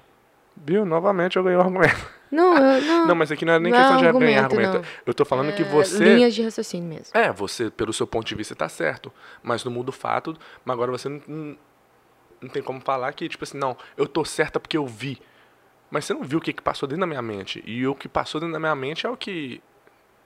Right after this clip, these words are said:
Speaker 2: O que
Speaker 1: que vai, vai dizer se eu, se eu fiz algo ou não, né?
Speaker 2: E que tava certo pra você também, né?
Speaker 1: Exato.
Speaker 2: Não, não
Speaker 1: Mas tem muita, muita gente que tá indo aí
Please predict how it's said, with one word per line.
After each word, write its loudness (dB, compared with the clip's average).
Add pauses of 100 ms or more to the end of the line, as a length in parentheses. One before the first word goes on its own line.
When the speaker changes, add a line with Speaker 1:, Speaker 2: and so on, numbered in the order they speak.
(160)
Speaker 2:
O 0
que 2 (800)
Speaker 1:
que -8
vai, 2
vai -4
dizer -6
se -10
eu, -2 (600)
se -4
eu 0
fiz -10
algo -2
ou -6
não, -4
né? -10
Speaker 2:
E 0
que -4
tava 2
certo -4
pra 0
você 0
também, -4
né? 0
Speaker 1:
Exato. 0
Speaker 2:
Não, -8
não -8 (1700)
Speaker 1:
Mas -18
tem -14
muita, 0
muita 0
gente 0
que -14
tá 4
indo 0
aí -2